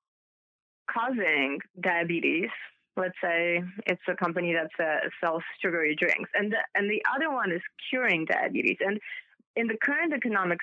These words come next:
system, these two companies are considered equally valuable for the society, for,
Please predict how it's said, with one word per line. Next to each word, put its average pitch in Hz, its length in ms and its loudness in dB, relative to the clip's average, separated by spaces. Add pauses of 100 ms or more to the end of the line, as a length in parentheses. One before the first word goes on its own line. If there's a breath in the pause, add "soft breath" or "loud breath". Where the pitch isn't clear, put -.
(100)
system, 165 760 -2
these 247 180 0 (100)
two 233 80 0
companies 185 600 0
are 170 160 4 (840)
considered 202 400 2
equally 196 440 0
valuable 156 500 0
for 185 200 0
the 170 100 2 (100)
society, - 320 2 (180)
for, 185 100 0